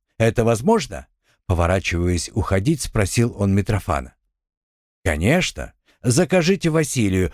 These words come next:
и он все вам принесет. Если нужна с дороги банька, она всегда у нас топится для гостей». «О, отлично!» — обрадовался Артем.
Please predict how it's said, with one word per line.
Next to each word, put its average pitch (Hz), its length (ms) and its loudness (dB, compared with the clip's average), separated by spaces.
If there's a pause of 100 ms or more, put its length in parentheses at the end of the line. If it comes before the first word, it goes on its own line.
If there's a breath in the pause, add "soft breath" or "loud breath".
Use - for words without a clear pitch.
и 127 120 0
он 170 200 2
все 190 340 0
вам 160 180 -2
принесет. 107 640 -2 (220 loud breath)
Если 139 480 2
нужна 127 460 0
с 101 60 -6
дороги 123 400 2
банька, 131 580 0 (300 soft breath)
она 131 320 2
всегда 151 560 0
у 165 60 -2
нас 151 240 0
топится - 480 -2
для 101 220 0
гостей». 90 540 -4 (800)
«О, 82 500 0
отлично!» — 101 760 -2 (160 soft breath)
обрадовался 95 800 0
Артем. - 420 -4